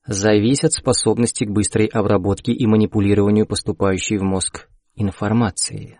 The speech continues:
навыки в точности, реакции и скорости принятия человеком оптимального логического решения в тех или иных ситуациях.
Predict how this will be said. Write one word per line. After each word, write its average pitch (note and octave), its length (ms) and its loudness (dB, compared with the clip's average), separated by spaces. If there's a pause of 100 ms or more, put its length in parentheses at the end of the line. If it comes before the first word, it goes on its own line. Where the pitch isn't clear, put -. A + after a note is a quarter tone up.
навыки B2 480 2
в - 100 -10
точности, A2 960 0
реакции G#2 640 0
и A#2+ 120 -2
скорости G#2+ 460 0
принятия G2+ 460 0
человеком F#2+ 580 2
оптимального G2 720 2
логического F#2 540 -2
решения G2+ 720 0
в - 80 -20
тех F#2 460 -2
или F#2+ 200 0
иных G2 480 2
ситуациях. G2 840 -2